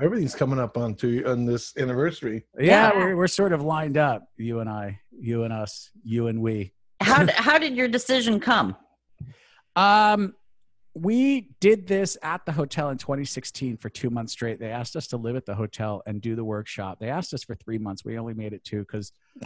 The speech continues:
Speaker 2: our bodies were gonna die.
Speaker 3: <laughs>
Speaker 2: Um,
Speaker 4: <laughs> Oh.
Speaker 2: and, uh, it, it, they said when they left, when we left, they said, "If you ever wanna come back, the door's open." We went back to L A to our normal lives, and it was just sort of depressing. And then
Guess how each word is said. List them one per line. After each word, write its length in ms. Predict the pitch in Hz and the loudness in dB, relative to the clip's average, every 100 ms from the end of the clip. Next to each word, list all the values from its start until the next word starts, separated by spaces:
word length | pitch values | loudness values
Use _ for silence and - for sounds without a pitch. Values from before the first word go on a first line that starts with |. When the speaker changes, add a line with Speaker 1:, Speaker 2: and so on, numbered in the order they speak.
| - | -4
Speaker 2:
our 140 | 120 | -4
bodies 380 | 113 107 107 101 | 0 0 0 -2
were 80 | 110 | -2
gonna 180 | 104 113 | 0 0
die. 440 | - 107 92 170 202 - 254 | 2 0 2 -2 -4 -4 -8
Speaker 3:
<laughs> 220 | - - | -10 -8
Speaker 2:
Um, 400 | - 131 466 - | -2 4 4 4
Speaker 4:
<laughs> 20 | 294 | 2
Oh. 680 | 285 254 277 220 - 160 - _ _ - | 0 -2 -4 -6 -2 -4 -4 _ _ -2
Speaker 2:
and, 400 | 151 151 147 143 | 0 2 0 2
uh, 300 | 143 143 139 | 2 2 -2
it, 200 | 156 156 - | -4 -6 -6
it, 240 | 151 139 | -8 -4
they 180 | 160 180 | -2 0
said 260 | - 202 | 0 0
when 120 | 156 165 | 0 0
they 120 | 190 | 0
left, 300 | 185 165 - _ _ _ _ | 0 -2 -4 _ _ _ _
when 220 | 147 156 | -2 0
we 140 | 165 | 2
left, 280 | 185 180 160 - - - | 2 2 0 -8 -16 -8
they 120 | 131 | -8
said, 480 | - 127 120 120 117 - | -4 -2 -2 -2 -6 -8
"If 120 | 127 | -4
you 60 | 135 | -2
ever 100 | 135 | -2
wanna 140 | 131 | -2
come 140 | 127 110 | -4 -6
back, 180 | 107 - | -6 -8
the 80 | |
door's 320 | 104 101 98 98 | -10 -8 -8 -6
open." 360 | 110 - 101 | -8 -8 -12
We 100 | 104 | -8
went 200 | 113 120 - | -6 -6 -2
back 180 | 160 - | -4 -4
to 140 | 110 | -6
L 180 | 123 120 | -4 -2
A 280 | 127 120 - _ _ - | -2 -4 -6 _ _ -6
to 100 | 120 | -4
our 80 | |
normal 340 | 113 120 123 113 | -2 -2 -4 -4
lives, 540 | 117 127 127 110 98 - | -4 -4 -4 -6 -8 -8
and 380 | 110 110 107 - | -6 -4 -6 -6
it 60 | 131 | -8
was 120 | 127 | -8
just 240 | - 220 | -8 -6
sort 160 | - 330 | -4 0
of 140 | 135 | -2
depressing. 600 | 101 - 113 117 - 95 - _ _ _ 165 | -2 -6 -6 -4 -6 -8 -10 _ _ _ -2
And 100 | 185 | 0
then 140 | 185 | 0